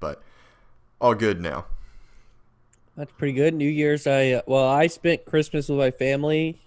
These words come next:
Speaker 2: and my girlfriend, so that was fun. And obviously New Year's, uh, last time I was in Kansas, and so, uh, moving back to Virginia was, uh,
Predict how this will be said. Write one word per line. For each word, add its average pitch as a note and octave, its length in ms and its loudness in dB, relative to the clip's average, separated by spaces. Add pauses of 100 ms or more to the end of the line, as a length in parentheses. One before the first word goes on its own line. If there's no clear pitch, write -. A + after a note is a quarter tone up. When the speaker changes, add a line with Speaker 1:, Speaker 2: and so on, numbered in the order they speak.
(120)
Speaker 2:
and B2+ 200 0
my A#2 100 0
girlfriend, C#3 640 0
so A#2 240 -2
that G2+ 160 -2
was A#2+ 220 -6
fun. B2+ 280 -2 (520)
And A2+ 340 -2
obviously A2 400 -2
New A2 160 -4
Year's, A2 420 -4
uh, G#2 220 -4 (960)
last G#2+ 260 -8
time C3 280 -6
I A2+ 80 -4
was B2+ 180 -4
in C3 140 -10
Kansas, C3+ 760 -6
and A2+ 260 -8
so, A#2 580 -6
uh, A2 240 -6 (360)
moving A#2+ 300 -8
back A#2+ 240 -2
to - 80 -16
Virginia A2+ 420 -8
was, A2+ 280 -8
uh, G#2+ 180 -4